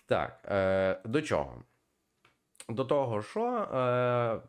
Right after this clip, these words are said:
по факту двадцять тисяч мінусом мені обійшлася ця рулетка.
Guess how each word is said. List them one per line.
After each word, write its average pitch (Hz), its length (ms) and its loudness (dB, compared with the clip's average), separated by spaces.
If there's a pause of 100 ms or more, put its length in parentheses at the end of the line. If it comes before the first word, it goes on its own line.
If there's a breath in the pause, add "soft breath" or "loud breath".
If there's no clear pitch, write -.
(120)
по 120 60 -20
факту 196 520 -2
двадцять 123 640 -4
тисяч 127 420 -6
мінусом 92 600 -2
мені 101 280 0
обійшлася 95 680 -4
ця 95 340 -2
рулетка. 92 560 -6